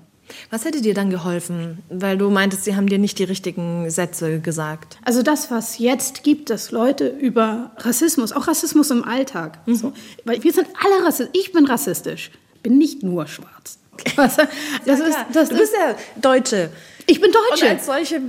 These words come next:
Speaker 2: Genau.
Speaker 1: wächst
Speaker 2: Und
Speaker 1: du mit Rassismus
Speaker 2: genau,
Speaker 1: auf.
Speaker 2: genau.
Speaker 1: Und zwar nicht nur von außen, sondern auch von innen. Ja,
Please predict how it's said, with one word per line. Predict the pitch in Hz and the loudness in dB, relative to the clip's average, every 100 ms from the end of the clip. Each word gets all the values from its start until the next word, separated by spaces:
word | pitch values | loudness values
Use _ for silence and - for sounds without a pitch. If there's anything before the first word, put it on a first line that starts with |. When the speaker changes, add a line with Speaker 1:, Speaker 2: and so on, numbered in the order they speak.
| 226 | -2
Speaker 2:
Genau. | 320 359 370 269 277 | 2 2 2 -2 -2
Speaker 1:
wächst | 285 277 | 2 2
Speaker 2:
Und | |
Speaker 1:
du | 285 | 2
mit | 269 262 | 0 0
Rassismus | 262 269 269 262 | -2 -4 -2 4
Speaker 2:
genau, | 302 349 330 | 6 6 4
Speaker 1:
auf. | 214 | 4
Speaker 2:
genau. | 262 | 4
Speaker 1:
Und | 339 | 6
zwar | 247 | 4
nicht | 262 262 | 2 2
nur | 247 240 233 226 226 | 4 6 6 4 0
von | 233 254 233 | -4 -2 0
außen, | 240 254 | 0 0
sondern | 233 240 220 | 0 0 -2
auch | 220 | -6
von | 233 | -4
innen. | 220 190 185 208 233 | 0 0 0 -2 0
Ja, | 226 | 0